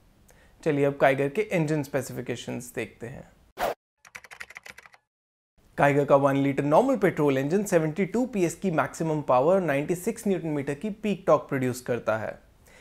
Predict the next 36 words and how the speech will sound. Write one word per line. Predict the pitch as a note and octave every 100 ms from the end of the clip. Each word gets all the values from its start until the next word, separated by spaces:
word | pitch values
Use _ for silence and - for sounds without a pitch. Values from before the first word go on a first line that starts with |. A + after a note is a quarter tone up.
| - -
ये | C#3+
सेम | E3+ D#3+ D3
इंजन | C#3 D#3 D3+
Nissan | C3+ C#3+ C#3+ C#3
Magnite | C#3+ D#3 G#3 G#3 E3+
में | C3+
भी | B2+
आता | G#2+ - A2
है। | B2 - _ _ - -
However, | B2 B2 F3+ G3 - - -
काइगर | A#3 B3 D4
में | D4
नॉर्मल | G3+ G#3+ A#3+
पेट्रोल | G3+ F3+ F3 D#3
इंजन | D3 D3
के | D3+
साथ | C#3 D#3+ D#3 D3
मैनुअल | C3 D3 G#3 A#3+
और | G3 E3+ E3
एएमटी | C#3+ C#3+ C#3+
ऑटोमेटिक | C3+ A#2 A2+ A2+ A2 A2+ - _ -
दोनों | D3+ C#3 C3
का | C3+
ऑप्शन | C3 - - A#2
है, | A2 - _ _ -
पर |
Magnite | B2+ B2+ C#3 E3 F3
में | A3 A#3 - _ -
ये | D#3+
सिर्फ | C4 C4
मैनुअल | D#3+ C#3+ C#3+ D3
ट्रांसमिशन | C#3 C3 - C3+ C#3+ B2+
के | C3+
साथ | B2 A#2+
ही | D#3
मिलेगा। | C3+ A2 F#2